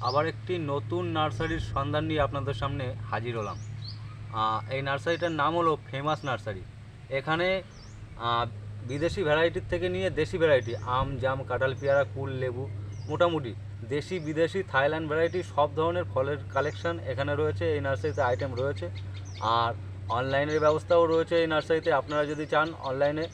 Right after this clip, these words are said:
গাছ নিতে পারেন। তাছাড়া, আহ, এই নার্সারিতে কীভাবে আসতে হবে, নার্সারির কন্ট্যাক্ট নম্বর, সমস্ত কিছু, আহ,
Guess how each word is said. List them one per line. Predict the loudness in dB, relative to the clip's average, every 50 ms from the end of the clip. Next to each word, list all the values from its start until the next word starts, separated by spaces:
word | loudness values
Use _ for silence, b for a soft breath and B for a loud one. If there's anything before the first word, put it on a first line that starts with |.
| -10 -14 -14 -14 -12 -4 0
গাছ | 2 2 2 0 -2
নিতে | -4 -4 -2
পারেন। | 0 2 2 2 0 -2 -6 -10 -14 -14 -14 -14 -10 -2
তাছাড়া, | 0 0 2 4 6 6 6 6 4 2 -6 -12 -12 -10 -4 0
আহ, | 2 2 4 2 2 2 0
এই | 0
নার্সারিতে | 2 0 0 0 0 0 0 0 -2
কীভাবে | -4 -4 -2 2 4 6 6
আসতে | 6 4 2 0 -2 0
হবে, | 2 2 0 0 -4 -8 -10 -10 -12 -10 -4 -2
নার্সারির | -2 -2 0 -2 -2 -2 0
কন্ট্যাক্ট | 0 0 0 2 2 0 0 2
নম্বর, | -2 -2 0 0 0 0 0 -4 -10 -14 -14 -14 -6 -4
সমস্ত | -2 0 2 0 0 0 0 -4
কিছু, | -4 -4 -4 -4 -2 -4 -4 -4 -8 -12 -10 -8
আহ, | -8